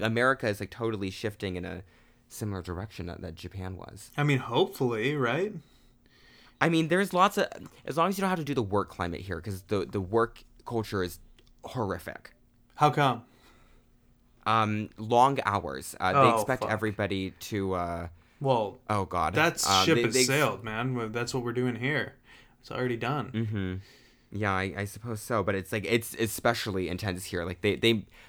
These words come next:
Speaker 1: make everybody stay until, like, nine P M at the office every day. Like, um, th-, th-, very high stress,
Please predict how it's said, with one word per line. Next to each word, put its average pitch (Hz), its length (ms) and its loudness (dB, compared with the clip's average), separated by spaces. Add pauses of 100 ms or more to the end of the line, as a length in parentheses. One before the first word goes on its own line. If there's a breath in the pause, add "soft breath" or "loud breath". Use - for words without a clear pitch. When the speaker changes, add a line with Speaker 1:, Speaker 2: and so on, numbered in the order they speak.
Speaker 1:
make 139 260 6
everybody 113 500 6
stay 95 640 2
until, 101 260 0
like, 92 120 2
nine 92 360 2
P 101 140 -4
M 92 100 0
at 92 60 -2
the 87 100 -4
office 92 420 0
every 98 260 0
day. 92 380 2
Like, 87 340 -6 (360 loud breath)
um, 85 640 2 (880 soft breath)
th-, 95 260 -8 (100)
th-, 110 100 -4
very 131 260 8
high 120 280 6
stress, 104 600 2